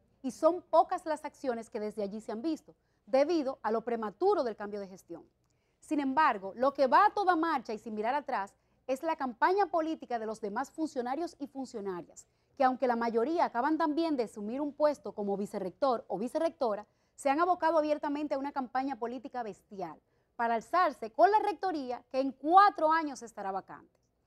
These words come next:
Es triste ver cómo supuestamente los que están más educados parecieran estar presos de sus intereses particulares,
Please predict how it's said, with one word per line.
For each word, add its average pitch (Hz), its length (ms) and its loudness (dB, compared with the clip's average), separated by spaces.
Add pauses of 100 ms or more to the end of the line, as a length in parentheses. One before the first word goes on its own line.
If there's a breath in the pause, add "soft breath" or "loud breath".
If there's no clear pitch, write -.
(300)
Es 311 180 4
triste 427 320 0
ver 269 240 2
cómo 294 240 -4
supuestamente 277 720 -6
los 220 160 -4
que 233 100 -10
están 285 440 -2
más 415 240 4
educados 214 600 -6 (220)
parecieran 277 460 -2
estar 311 280 -4
presos 294 340 -2
de 226 60 -6
sus 233 200 -18
intereses 254 540 -2
particulares, 208 760 -12